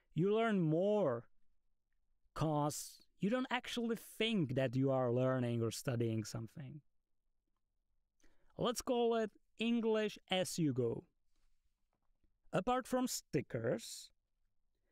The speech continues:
just notice how many groceries have an English name on cover. Or even the list of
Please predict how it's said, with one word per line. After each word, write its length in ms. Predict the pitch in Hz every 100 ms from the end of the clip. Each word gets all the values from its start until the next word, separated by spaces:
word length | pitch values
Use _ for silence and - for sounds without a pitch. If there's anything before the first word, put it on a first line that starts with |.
| _ _ _ _ _ -
just 220 | 143 147
notice 580 | 165 269 214 117 - - -
how 360 | - - 196 262
many 360 | 233 233 247
groceries 1400 | 196 135 139 170 - - 277 147 113 117 233 - - - - -
have 400 | - 143 143 147 - _ _ _ _ -
an 220 | 143 143 - _ 175
English 500 | 208 214 220 - 143
name 380 | 127 113 110 -
on 160 | 131 -
cover. 420 | 165 151 127 123 _ _ _ _ _ _ _ _ _ _ _ _ _ _ _ _ _ _ _ -
Or 280 | 160 160 -
even 300 | 185 180 196
the 100 | 185
list 320 | 185 208 -
of 160 | 202